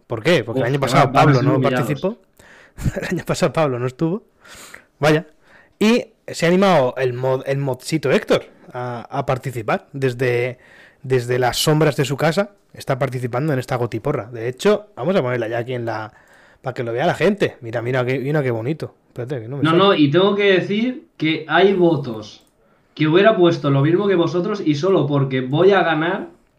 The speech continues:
Speaker 2: he cambiado algunos votos míos, ¿eh?
Speaker 1: Ah,
Speaker 2: Solo
Speaker 1: claro.
Speaker 2: para daros en la
Speaker 1: Yo,
Speaker 2: boquita.
Speaker 1: yo también he estado cambiando cositas, ¿eh?
Speaker 2: Cuidado, ¿eh?
Speaker 1: Bueno, lo primero, vamos a
Speaker 2: Espero
Speaker 1: poner
Speaker 2: que
Speaker 1: aquí
Speaker 2: Pablo la vaya rellenando si hacemos el podcast, ¿no?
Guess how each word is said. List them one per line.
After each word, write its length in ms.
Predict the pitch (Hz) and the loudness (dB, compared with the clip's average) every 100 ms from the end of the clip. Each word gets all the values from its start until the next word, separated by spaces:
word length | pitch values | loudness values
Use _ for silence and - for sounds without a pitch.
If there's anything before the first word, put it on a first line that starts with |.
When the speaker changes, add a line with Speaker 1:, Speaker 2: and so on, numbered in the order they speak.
| _ - | _ -4
Speaker 2:
he 160 | 160 | -2
cambiado 500 | 170 175 160 180 202 175 | 2 4 4 2 2 0
algunos 380 | 151 165 147 | 2 2 0
votos 320 | 127 123 110 110 | 0 -4 -6 -8
míos, 300 | 107 98 120 | -10 -10 -14
¿eh? 80 | - _ _ _ _ _ _ _ _ _ _ _ | -16 _ _ _ _ _ _ _ _ _ _ _
Speaker 1:
Ah, 160 | 151 147 | -2 2
Speaker 2:
Solo 120 | 165 | 4
Speaker 1:
claro. 80 | 170 | 4
Speaker 2:
para 100 | 165 160 | 4 4
daros 180 | 170 | 4
en 60 | 160 | 2
la 60 | 143 | 2
Speaker 1:
Yo, 60 | 143 | 4
Speaker 2:
boquita. 160 | 185 156 | 2 2
Speaker 1:
yo 80 | 185 | 2
también 200 | 202 202 | 4 2
he 20 | |
estado 300 | 185 170 151 | 2 2 2
cambiando 400 | 135 123 123 117 | 0 -4 -4 -6
cositas, 440 | 107 117 117 117 - | -10 -12 -14 -12 -14
¿eh? 100 | 190 _ _ - - - - - - - | -16 _ _ -20 -20 -20 -18 -16 -16 -12
Speaker 2:
Cuidado, 440 | 123 127 101 98 139 | -4 -2 -2 -8 -14
¿eh? 20 | - - - | -18 -20 -2
Speaker 1:
Bueno, 280 | 170 151 - | 2 2 0
lo 180 | - 156 | 0 2
primero, 480 | 156 147 160 113 101 - | 4 4 2 0 -4 -8
vamos 300 | 127 180 175 | -4 -2 0
a 300 | 143 139 131 | 0 0 0
Speaker 2:
Espero 180 | 127 | 4
Speaker 1:
poner 80 | 180 | 6
Speaker 2:
que 60 | - | 6
Speaker 1:
aquí 80 | - | 6
Speaker 2:
Pablo 280 | 175 196 | 6 8
la 120 | 214 160 | 6 4
vaya 240 | 156 180 | 4 4
rellenando 460 | 175 170 165 175 196 | 6 4 4 4 2
si 260 | - - 139 | -2 -14 -4
hacemos 260 | 143 139 | -2 0
el 140 | 135 123 | -2 0
podcast, 380 | 170 160 113 | -2 -2 -4
¿no? 180 | 110 147 | -6 -10